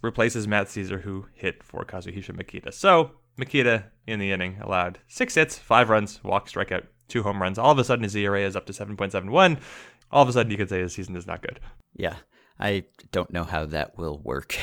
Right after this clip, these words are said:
Speaker 2: <laughs> A guy who throws that <laughs> slowly and gets no grounders. And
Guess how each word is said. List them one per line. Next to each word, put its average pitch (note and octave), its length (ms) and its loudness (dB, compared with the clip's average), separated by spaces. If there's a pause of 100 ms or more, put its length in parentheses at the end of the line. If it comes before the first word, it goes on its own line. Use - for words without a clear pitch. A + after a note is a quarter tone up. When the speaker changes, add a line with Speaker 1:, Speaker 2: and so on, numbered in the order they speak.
(120)
Speaker 2:
<laughs> G2+ 160 0
A G#2+ 80 0
guy F2+ 300 -2
who F2 240 -2 (340)
throws A#2+ 300 4
that C3 240 6
<laughs> - 0 -
slowly G#2+ 760 2
and F2 500 0 (180)
gets - 580 -2 (120)
no F2 300 0
grounders. F2+ 800 -2 (100)
And D#2 420 -4